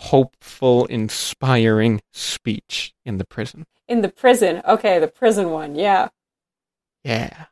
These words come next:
Speaker 1: and it falls on deaf ears.
Speaker 2: It falls on people that when they show the crowd, the only person that has any kind of, like, color to them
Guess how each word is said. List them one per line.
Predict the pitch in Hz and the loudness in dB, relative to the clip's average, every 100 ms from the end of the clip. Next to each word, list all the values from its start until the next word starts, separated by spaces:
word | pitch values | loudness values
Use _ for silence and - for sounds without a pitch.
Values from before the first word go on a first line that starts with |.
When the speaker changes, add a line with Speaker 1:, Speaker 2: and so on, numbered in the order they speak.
| _ | _
Speaker 1:
and | 131 | -2
it | 156 151 | -2 -2
falls | - 123 117 110 110 113 - _ _ _ _ _ _ _ | 0 4 6 4 2 -2 -8 _ _ _ _ _ _ _
on | 113 - - _ _ | -10 -10 -20 _ _
deaf | 123 101 101 _ _ - | -2 -2 -2 _ _ -12
ears. | 131 - - - - _ _ _ _ _ _ _ | -10 -10 -12 -12 -14 _ _ _ _ _ _ _
Speaker 2:
It | 269 262 | 2 2
falls | - 330 285 233 233 - | 4 4 6 6 4 -4
on | 220 208 202 | -2 -2 -2
people | 247 247 220 208 | -4 -2 2 2
that | 190 185 185 | 4 2 2
when | 196 | 0
they | 185 180 | 0 -2
show | - 226 220 | 0 6 6
the | 196 | 4
crowd, | - - 220 196 175 175 _ _ | -2 2 4 6 4 0 _ _
the | - | -2
only | 190 220 220 | 2 2 2
person | - 220 233 208 190 180 - _ _ | 0 0 0 -2 -4 -6 -12 _ _
that | 196 - | -6 -6
has | - 202 196 185 180 | 0 2 2 0 -6
any | 196 214 | -2 -2
kind | - 208 196 | -2 -2 0
of, | 180 180 | -2 -2
like, | 170 - _ _ _ _ | -4 -6 _ _ _ _
color | _ 233 233 285 220 | _ 2 6 6 6
to | - 196 | 2 -4
them | 175 165 165 | -2 -2 -6